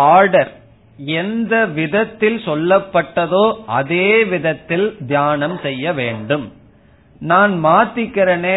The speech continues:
தேவதையை நான் மாத்திக்கிறேன்னு எல்லாம் நம்ம மாத்தக்கூடாது, நம்மளுடைய இஷ்டப்படி மாத்தக்கூடாது. பிறகு ஆர்டரும் இருக்கு, முதல்ல லோகம், இரண்டாவது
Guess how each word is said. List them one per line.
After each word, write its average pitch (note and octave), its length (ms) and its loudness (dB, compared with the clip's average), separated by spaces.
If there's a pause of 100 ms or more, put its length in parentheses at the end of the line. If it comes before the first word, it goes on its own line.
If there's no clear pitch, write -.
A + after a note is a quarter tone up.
(120)
தேவதையை F#3+ 720 0
நான் D#3+ 260 0
மாத்திக்கிறேன்னு E3 840 -2
எல்லாம் D#3+ 260 -2
நம்ம D3+ 200 -2
மாத்தக்கூடாது, C#3 680 0 (120)
நம்மளுடைய D3 640 0
இஷ்டப்படி E3 600 -2
மாத்தக்கூடாது. C3+ 960 -2 (840)
பிறகு A3 400 2 (340)
ஆர்டரும் G#3 560 6
இருக்கு, D#3+ 340 -6 (240)
முதல்ல F#3 580 2
லோகம், D#3 560 0 (640)
இரண்டாவது F3 720 2